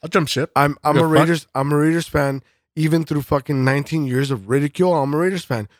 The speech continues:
Speaker 2: Go ahead and fucking make fun of me. Uh, we suck. We're awful. We haven't had a fucking winning season in fucking nineteen years.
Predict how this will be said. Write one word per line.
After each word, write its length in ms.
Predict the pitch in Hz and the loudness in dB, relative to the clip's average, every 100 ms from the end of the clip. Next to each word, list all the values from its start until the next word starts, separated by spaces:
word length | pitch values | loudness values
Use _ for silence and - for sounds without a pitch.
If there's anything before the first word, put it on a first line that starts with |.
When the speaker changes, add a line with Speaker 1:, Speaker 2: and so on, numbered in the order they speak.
| _ _ | _ _
Speaker 2:
Go 100 | 135 | -2
ahead 120 | 147 | 0
and 100 | 143 | 0
fucking 280 | 147 143 143 | -2 -2 -2
make 160 | 139 - | -2 -2
fun 160 | 156 | -2
of 80 | 160 | 0
me. 240 | 175 175 - _ _ _ | 0 -2 -6 _ _ _
Uh, 260 | 123 120 123 | -2 0 0
we 100 | 117 | -2
suck. 440 | - 160 165 - _ _ _ | 0 2 2 -4 _ _ _
We're 140 | 120 123 | -2 0
awful. 460 | 143 - 151 147 | 0 0 0 0
We 320 | 131 131 127 | -2 -4 -2
haven't 240 | 127 131 131 | 0 0 0
had 120 | 131 | -2
a 40 | |
fucking 340 | 120 143 - 127 | -2 -6 -4 -2
winning 220 | 131 131 | -2 -4
season 460 | - 135 135 127 117 | -4 -2 -2 -2 -4
in 40 | |
fucking 300 | 120 120 117 | -4 -6 -6
nineteen 360 | 117 120 131 123 | -6 -6 -8 -6
years. 260 | 127 123 | -6 -8